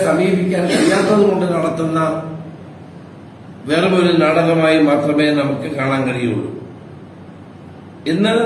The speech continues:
ധനപ്രതിസന്ധിക്ക് കാരണം എന്താണ്? കേന്ദ്രം തരാനുള്ളത് തരണം എന്ന കാര്യത്തിൽ ഞങ്ങൾക്ക് അഭിപ്രായ വ്യത്യാസമില്ല. പക്ഷേ ഞങ്ങൾ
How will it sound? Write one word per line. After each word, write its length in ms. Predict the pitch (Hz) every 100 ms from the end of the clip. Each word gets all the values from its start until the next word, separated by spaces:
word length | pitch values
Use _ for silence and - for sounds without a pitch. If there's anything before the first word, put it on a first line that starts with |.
| - - - - - - - - - - - - 139
ധനപ്രതിസന്ധിക്ക് 960 | 180 208 226 208 214 214 208 208 208 196 190
കാരണം 340 | 190 190 185 165
എന്താണ്? 340 | 139 127 - - - - - - - - - - - - - - - - - - - - - - - -
കേന്ദ്രം 420 | 180 208 220 226 226 226 - - - - -
തരാനുള്ളത് 680 | 180 208 214 214 208 202 208 185
തരണം 340 | 180 196 202 180
എന്ന 140 | 185 180
കാര്യത്തിൽ 320 | 175 170 196 170 160
ഞങ്ങൾക്ക് 340 | 165 170 190 180
അഭിപ്രായ 360 | 302 143 147 143
വ്യത്യാസമില്ല. 440 | - 113 104 101 - - - - - - - - - - - - - - - -
പക്ഷേ 260 | 156 190 190 180
ഞങ്ങൾ 240 | 160 190